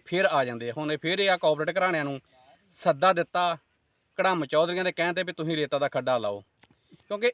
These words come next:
ਇਹ ਜਿਹੜੀ ਇਹਨਾਂ ਨੇ ਆਖ ਤੇ ਇੱਥੇ ਅਠੱਤਰ ਅੱਸੀ ਕਿੱਲੇ ਰਿਕਵਾਇਰ ਕੀਤੀ ਆ ਖੱਡੇ ਵਾਸਤੇ,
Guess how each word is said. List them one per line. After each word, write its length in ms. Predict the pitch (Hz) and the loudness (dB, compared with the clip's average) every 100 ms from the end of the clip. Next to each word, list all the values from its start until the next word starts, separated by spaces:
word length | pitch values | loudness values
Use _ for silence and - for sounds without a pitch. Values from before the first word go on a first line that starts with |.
| - | 2
ਇਹ 140 | 226 214 | 0 2
ਜਿਹੜੀ 320 | 190 220 233 | 2 2 0
ਇਹਨਾਂ 180 | 226 233 | 0 2
ਨੇ 100 | 226 | 4
ਆਖ 240 | 202 185 | 4 2
ਤੇ 100 | 214 | 0
ਇੱਥੇ 120 | 208 | -2
ਅਠੱਤਰ 440 | 214 190 - 190 190 | -2 -2 -2 0 2
ਅੱਸੀ 320 | 190 - 202 | 0 -4 -8
ਕਿੱਲੇ 240 | 185 175 190 | -6 -2 0
ਰਿਕਵਾਇਰ 360 | 180 175 226 | 2 4 4
ਕੀਤੀ 360 | 220 170 - 190 | 2 -6 -2 0
ਆ 60 | 156 | 2
ਖੱਡੇ 260 | 165 135 | 2 0
ਵਾਸਤੇ, 360 | 131 117 - | 0 -2 -6